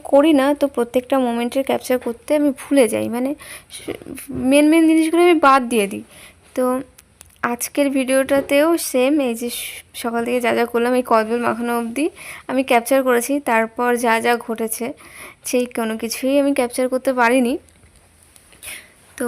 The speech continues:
ভিডিওটা এই কদবেল মাখানো অবধিই করেছি আমি। আর বাকি যে বিকেলে বাড়িতে অনেক লোকজন এসেছিল, তারপর আরও অনেক যে ঘটনা ঘটেছিল, সেইগুলোকে আমি যে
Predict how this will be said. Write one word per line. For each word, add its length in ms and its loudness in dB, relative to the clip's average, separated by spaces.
ভিডিওটা 840 2
এই 200 -4
কদবেল 340 0
মাখানো 420 -2
অবধিই 440 0
করেছি 500 0
আমি। 220 -2
আর 200 -8
বাকি 380 -6
যে 140 -6
বিকেলে 500 -4
বাড়িতে 300 -6
অনেক 240 -6
লোকজন 300 -6
এসেছিল, 400 -6
তারপর 400 -2
আরও 300 2
অনেক 320 2
যে 160 0
ঘটনা 360 0
ঘটেছিল, 680 0
সেইগুলোকে 600 -2
আমি 120 0
যে 120 0